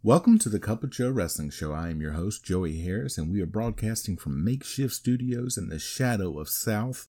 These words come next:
Central Virginia. Follow the show on Twitter at Cup of Joe Pod. Email the show at cup of joe wrestling show at gmail dot com. And if you want to support the show, you can do that at paypal dot me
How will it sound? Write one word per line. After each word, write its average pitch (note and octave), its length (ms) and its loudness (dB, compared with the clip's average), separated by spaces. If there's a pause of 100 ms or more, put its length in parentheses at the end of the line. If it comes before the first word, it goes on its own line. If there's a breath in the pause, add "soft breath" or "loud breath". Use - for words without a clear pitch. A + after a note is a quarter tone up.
(120)
Central E2 720 0 (120)
Virginia. F2 680 0 (420)
Follow D#3+ 260 2
the C3+ 100 0
show A#2 220 4
on G#2 140 4
Twitter E2+ 260 -2
at - 80 -12
Cup D#2+ 160 -2
of D2 80 -4
Joe F2 220 0
Pod. D2 380 -6 (360)
Email A#2 300 2
the C#2+ 100 -6
show - 220 -6
at - 60 -12
cup - 180 -8
of E2+ 80 -8
joe E2 160 -2
wrestling D2+ 400 -4
show C2+ 240 -6
at C2 100 -8
gmail D2+ 380 -4
dot - 240 -10
com. G#2+ 260 -4
And F2+ 80 0
if E2 140 -4
you A#2+ 60 0
want D#3 240 -2
to G2+ 100 -6
support G#2+ 460 -2
the F2+ 60 -2
show, C#2+ 440 -4 (400)
you D2+ 80 -8
can E2 120 2
do F2 100 4
that D#2 160 -2
at - 60 -16
paypal G#2+ 460 0
dot A#2 220 -2
me F2+ 400 2